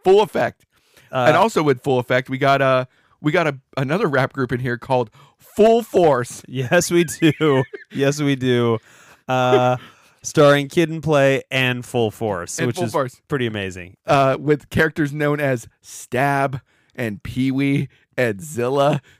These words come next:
Speaker 1: Th-, I, I love it, dude.
Speaker 2: Yeah.
Speaker 1: I love it. Uh,
Speaker 2: Yeah.
Speaker 1: Pee-, Pee-wee played by, of course, everyone's favorite, Bow-Legged Lou.
Speaker 2: <laughs> Absolutely. But don't forget Zilla, uh, being played by Be Fine.
Speaker 1: Be Fine.
Speaker 2: Yeah. Uh,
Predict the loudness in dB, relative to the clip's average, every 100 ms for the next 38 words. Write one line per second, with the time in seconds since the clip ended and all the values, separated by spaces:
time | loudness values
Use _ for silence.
0 | _ _ -16 -16 _ _ -20 _ _ -12
1 | -8 -4 -2 -2 -6 -6 -4 -2 -2 -2
2 | -4 -4 -6 -8 -12 _ _ _ -8 -6
3 | -6 -8 -6 -4 -4 -2 -2 0 0 0
4 | -2 -2 -2 -2 -6 _ _ _ -2 0
5 | -2 0 0 2 -2 -6 _ _ _ _
6 | 0 2 -2 -4 -2 2 4 2 _ -12
7 | -6 -6 -2 0 0 -2 -4 2 4 4
8 | 2 0 0 -8 -20 -10 0 0 0 2
9 | 2 2 2 2 4 4 2 -2 _ -12
10 | -4 -2 -2 -4 -4 -4 -4 -2 -4 -4
11 | -6 -6 -4 -10 -8 -4 0 2 2 0
12 | -6 -6 -6 -8 _ -20 -18 -4 0 2
13 | 2 0